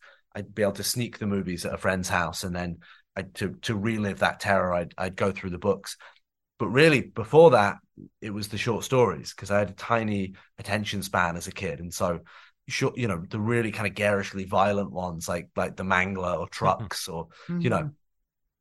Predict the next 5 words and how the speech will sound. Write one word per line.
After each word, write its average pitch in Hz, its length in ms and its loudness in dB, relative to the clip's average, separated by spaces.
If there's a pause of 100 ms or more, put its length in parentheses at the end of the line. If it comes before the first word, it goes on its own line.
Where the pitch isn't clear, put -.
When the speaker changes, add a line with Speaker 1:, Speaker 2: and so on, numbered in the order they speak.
(240)
Speaker 1:
those 139 220 8
kind 147 180 8
of, - 160 4
like, 123 200 6
attention-grabbing, 117 1120 0